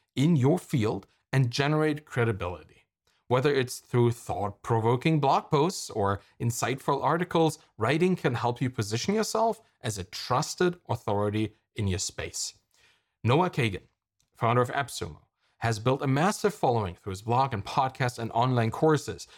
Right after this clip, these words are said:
and he regularly shares his knowledge and experiences with his audience, thus positioning himself as a thought leader in the entrepreneurship and marketing space.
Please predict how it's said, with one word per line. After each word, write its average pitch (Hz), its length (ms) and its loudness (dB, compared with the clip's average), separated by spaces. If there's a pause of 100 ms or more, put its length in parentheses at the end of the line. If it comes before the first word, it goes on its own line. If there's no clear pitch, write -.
and 135 140 4
he 202 100 2
regularly 220 540 2
shares 170 380 2
his 120 180 -2
knowledge 123 480 0
and 113 100 -6
experiences 120 840 0
with 120 300 0
his 247 220 -2
audience, 170 580 2 (400)
thus 127 320 0
positioning 123 600 0
himself 107 580 0 (160)
as 120 180 -2
a 135 60 4
thought 95 320 -2
leader 110 380 0 (100)
in 143 120 0
the 202 200 -2
entrepreneurship 110 720 -2 (200)
and 185 160 0
marketing 175 480 0
space. - 540 -8